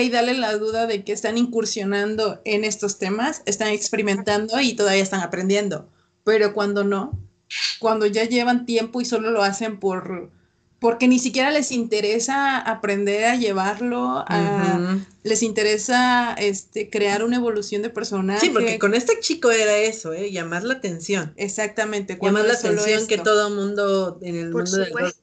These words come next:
Speaker 2: colapse.
Speaker 3: Era hacer apología y llamar la atención
Speaker 2: Ah.
Speaker 3: a costa de eso.
Speaker 2: Sí.
Speaker 1: Sí.
Speaker 2: Era eso, con él era eso. No fue en ningún momento, eh, ponernos, eh, quizá una advertencia, ¿no? Eh,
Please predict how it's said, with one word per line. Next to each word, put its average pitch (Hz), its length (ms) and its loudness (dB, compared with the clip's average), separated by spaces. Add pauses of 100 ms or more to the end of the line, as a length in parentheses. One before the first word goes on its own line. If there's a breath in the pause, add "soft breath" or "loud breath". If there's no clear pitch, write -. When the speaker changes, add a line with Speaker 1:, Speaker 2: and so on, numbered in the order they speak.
(140)
Speaker 2:
colapse. 196 480 -2
Speaker 3:
Era 233 120 4
hacer 294 280 2 (120)
apología 269 680 2
y 285 80 0
llamar 247 300 -2
la 269 120 -2
atención 254 480 -2
Speaker 2:
Ah. 254 60 2
Speaker 3:
a 247 40 -2
costa - 340 -6
de 220 160 -4
eso. - 320 -8 (240)
Speaker 2:
Sí. 175 400 -6 (140)
Speaker 1:
Sí. 339 340 -10 (400)
Speaker 2:
Era 208 280 2
eso, 202 420 -2 (100)
con 202 180 -2
él 285 140 -2
era 277 160 0
eso. 190 340 -4 (300 soft breath)
No 247 120 0
fue 247 160 0
en 240 60 0
ningún 233 340 -2
momento, 214 720 -2 (340 soft breath)
eh, 175 460 -4
ponernos, 190 480 2
eh, 180 160 -4
quizá 190 240 -2
una 185 180 2
advertencia, 165 760 -4
¿no? 156 180 -4 (180)
Eh, 156 880 0